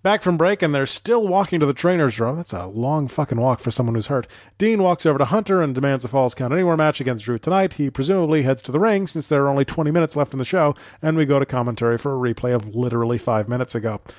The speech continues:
Match number six, actual Dean Ambrose versus Drew McIntyre, Falls Count Anywhere. Drew taunts Dean from the stage, so Dean takes the fight straight to him. This is an actually brutal Falls Count Anywhere match as they fight through the crowd, to the stage, on the commentary table, on the stage, all over the fucking place. Oh,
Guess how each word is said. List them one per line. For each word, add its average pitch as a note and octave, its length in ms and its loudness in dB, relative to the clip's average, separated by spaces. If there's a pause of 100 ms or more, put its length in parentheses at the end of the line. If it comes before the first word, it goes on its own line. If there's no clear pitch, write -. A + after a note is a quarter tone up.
(420)
Match D#3 260 2
number D#3 220 4
six, - 320 0
actual D3+ 440 0
Dean E3+ 200 0
Ambrose F3 360 0
versus C#3 300 -2
Drew C#3 160 -2
McIntyre, B2 580 -2
Falls A#2+ 400 -4
Count G#2 380 -10
Anywhere. C#3 320 2
Drew A3+ 280 2
taunts G3+ 340 0
Dean E3+ 200 2
from D#3+ 120 -6
the F#3 80 -2
stage, C3 320 2
so D#3 160 0
Dean B2 420 -4
takes A2+ 260 -6
the C#3+ 120 -8
fight G#2 260 -6
straight B2+ 280 -4
to F#3+ 100 4
him. D3+ 160 2 (400)
This C#4 380 0 (360)
is A#3+ 160 -2
an A3+ 80 4
actually G3+ 440 0
brutal D3+ 480 0
Falls C3+ 320 -2
Count D#3 180 -2
Anywhere G3+ 240 0
match A#2+ 240 -4
as - 60 -16
they B2 120 -4
fight B2+ 280 -4
through A#2 100 -16
the A#2 80 -10
crowd, F3+ 420 2
to C#3 100 -6
the A2+ 100 -6
stage, F3 440 2
on A#2+ 120 0
the A#2 60 -2
commentary E3 520 0
table, D3+ 320 0
on E3 200 0
the D3+ 60 -2
stage, D3+ 380 0
all F3+ 140 4
over G#2+ 120 -2
the G2+ 60 -10
fucking A2 320 -10
place. C3+ 240 -4
Oh, A#3+ 220 2